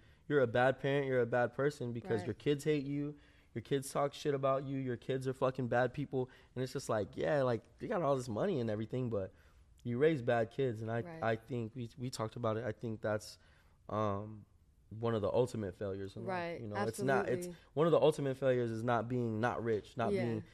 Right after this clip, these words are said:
Speaker 1: it's not, not being successful. Like, you could, you could be you could live a good life and be a successful person without having all these things that people think are important. Um, but, but raising someone and,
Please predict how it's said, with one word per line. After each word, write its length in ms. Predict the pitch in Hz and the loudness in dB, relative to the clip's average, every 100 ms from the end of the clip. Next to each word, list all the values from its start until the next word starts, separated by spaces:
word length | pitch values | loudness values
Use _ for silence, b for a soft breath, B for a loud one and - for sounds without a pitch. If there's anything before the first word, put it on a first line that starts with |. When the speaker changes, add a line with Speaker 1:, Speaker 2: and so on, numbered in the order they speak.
| b | b
Speaker 1:
it's 140 | - 135 | -8 0
not, 340 | 139 131 - | 0 0 -2
not 240 | 131 - 120 | -2 -2 -2
being 200 | 127 120 | -2 -2
successful. 560 | 123 - 123 - 117 110 | -6 0 0 0 -4 -4
Like, 240 | 107 - | -4 -6
you 100 | 143 | -6
could, 200 | - 113 120 | -6 -6 -6
you 140 | 139 | -6
could 220 | 139 113 | -6 -6
be 280 | 123 120 104 b b b b _ 135 - | -4 -2 -4 b b b b _ -20 -12
you 200 | 120 143 | -8 -6
could 180 | - 110 | -4 -2
live 240 | 117 123 | -2 -2
a 60 | 120 | -2
good 160 | 117 | -2
life 320 | 113 120 113 113 | 0 0 -2 -4
and 140 | 107 | -8
be 240 | 113 113 | -6 -4
a 80 | 104 | -4
successful 560 | - 107 - 110 - 110 | -4 -10 -2 -2 0 -4
person 400 | - 110 - 104 | 0 0 -2 -8
without 440 | 101 104 101 - b b b _ | -6 -2 -2 -4 b b b _
having 380 | 107 120 110 107 | -6 -2 -2 0
all 120 | 101 | 0
these 180 | 101 101 | -2 -6
things 300 | - 113 101 | -6 -4 -4
that 120 | 98 - | -6 -10
people 280 | 113 110 | -12 -10
think 280 | 98 110 101 | -8 -6 -6
are 240 | 92 80 - | -4 -4 -6
important. 500 | 101 95 120 107 92 - b b b b - | -8 -2 0 0 -2 -12 b b b b -6
Um, 360 | 104 104 92 87 | 0 0 0 -2
but, 200 | 107 92 - - 107 | 0 0 0 -10 -6
but 360 | 107 95 - - - - | 0 0 -2 -14 -20 -12
raising 440 | 117 123 135 127 | 0 2 4 2
someone 400 | 113 110 107 110 | -2 -2 -2 -2
and, 200 | 113 120 | -4 -8